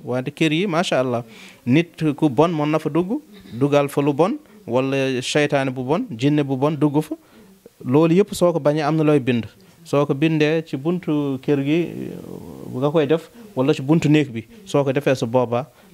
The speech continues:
nit kuy yàq, wala seytaane buy yàq, du fa dugg. Waaw, sirru la boo xam ne dañ koy bind. Loolu tamit xam naa ne am na solo, parce que léegi seytaane yi ak ñuy yàq dañu bari. Waaw, bu dee tamit wàllu sàcc,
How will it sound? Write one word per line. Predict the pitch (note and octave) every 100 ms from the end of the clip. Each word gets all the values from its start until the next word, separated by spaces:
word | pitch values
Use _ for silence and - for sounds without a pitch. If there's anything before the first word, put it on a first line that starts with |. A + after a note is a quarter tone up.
| -
nit | C3+ D#3+
kuy | - D#3+
yàq, | D3+ - - _ - -
wala | B2 C3+ C#3 C3
seytaane | C#3+ C3+ C3+ C3
buy | C3+ C#3
yàq, | A#2+ - - - _ A#2+
du | B2+
fa | C#3+
dugg. | B2+ G#2 - - - - -
Waaw, | G#2+ G2+
sirru | - C#3 B2+
la | C#3+
boo | B2 A#2
xam | B2
ne |
dañ | C#3 C3+
koy | D3
bind. | C3 A#2 A2 - - - C3+
Loolu | A#2+ B2
tamit | C3 D3+
xam | D#3 C3
naa | C3+
ne | D#3+
am | D#3+
na |
solo, | D3 C3+ A#2 - -
parce | C3+
que | -
léegi | C3 C3+ B2
seytaane | C#3 C3 B2+ B2
yi | C#3+ - - - -
ak | B2
ñuy | C3+ D3 D3
yàq | C#3 D3+ D3+
dañu | C#3 D3
bari. | C3+ B2 G#2 - - - - - -
Waaw, | A#2 A2 G2 -
bu | B2+
dee | E3+ F#3
tamit | F3+ F3 F#3
wàllu | E3 D#3+ D#3+
sàcc, | D#3 E3 - -